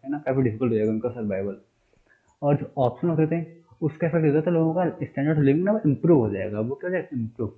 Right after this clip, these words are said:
better हो जाएगा थोड़ा सा। तो कम-, तो कंपल्सरी फंक्शन जो कि सर्वाइवल के लिए जरूरी है। सर इससे कौन कौन से functions हैं? हाँ, ये भी मैंने करा दिया था, provision of electricity, हाँ, हाँ, हाँ, ये भी करा दिया था मैंने।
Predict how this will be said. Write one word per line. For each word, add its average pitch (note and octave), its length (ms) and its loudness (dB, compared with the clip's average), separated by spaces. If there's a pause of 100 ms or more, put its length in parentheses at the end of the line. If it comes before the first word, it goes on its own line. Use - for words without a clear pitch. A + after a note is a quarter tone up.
better C3+ 340 -2
हो A2+ 80 -8
जाएगा F#2+ 200 -10
थोड़ा - 200 -20
सा। - 260 -20 (360)
तो D3 60 -4
कम-, - 400 -6 (540)
तो D3 60 -4
कंपल्सरी C3+ 480 2
फंक्शन A#2+ 320 -2
जो C3+ 80 0
कि - 80 0
सर्वाइवल A#2 480 -2
के C3+ 140 -4
लिए B2 140 4
जरूरी G#2+ 200 0
है। G#2+ 60 0
सर B2 140 -10
इससे B2 180 -12
कौन B2+ 140 -10
कौन B2+ 160 -10
से C3+ 300 -6
functions B2 420 -12
हैं? B2+ 180 -12 (680)
हाँ, D#3 280 0
ये B2+ 240 -2
भी E3+ 140 0
मैंने F3 260 0
करा B2 380 0
दिया A2 280 0
था, D3 480 -4
provision B2+ 320 -8
of C#3 140 -6
electricity, C3+ 1000 -10
हाँ, C#3 340 -14
हाँ, C#3+ 340 -16
हाँ, D#3 420 -6
ये B2 160 -6
भी D3 140 -12
करा C3+ 200 -6
दिया C#3+ 140 -4
था B2 120 -12
मैंने। B2 360 -8